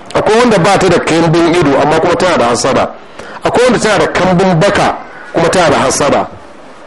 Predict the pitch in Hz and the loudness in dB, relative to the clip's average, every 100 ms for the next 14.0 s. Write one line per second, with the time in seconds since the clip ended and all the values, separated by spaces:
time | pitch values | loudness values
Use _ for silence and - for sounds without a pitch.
0 | - - - 240 214 202 190 156 180 214 | -8 -4 0 2 2 0 0 0 0 0
1 | 196 170 190 165 180 185 185 190 185 170 | 2 2 2 2 0 2 2 0 0 -2
2 | - - - 143 190 214 175 165 160 160 | -4 -12 -6 -2 2 2 2 0 0 0
3 | 170 151 127 - 135 139 123 95 - - | 0 0 0 0 0 0 -2 -4 -10 -8
4 | - 165 233 226 214 196 160 151 139 - | -2 2 2 2 2 2 2 0 0 0
5 | 170 180 175 175 180 - 127 - - - | 0 2 2 2 0 0 -2 -6 -14 -14
6 | - 131 151 135 180 - - 175 151 107 | -4 0 0 0 -2 -2 0 0 0 -2
7 | - - - 123 196 185 156 131 277 - | -6 -12 -4 0 2 2 2 2 0 -4
8 | - 143 139 147 165 156 127 120 113 120 | -6 -2 0 2 2 2 2 0 0 0
9 | 113 110 110 - - - - - - - | 0 0 -2 -6 -18 -20 -20 -20 -20 -20
10 | - - - - - - - - - - | -20 -20 -20 -20 -20 -20 -20 -18 -18 -20
11 | - 190 160 147 151 143 151 156 143 135 | -6 -2 0 0 0 2 2 2 2 2
12 | 117 104 123 110 - - - - - - | 2 0 -2 -4 -6 -20 -20 -20 -20 -16
13 | - 135 143 123 131 120 113 107 95 - | -4 0 2 2 2 2 2 0 -2 -4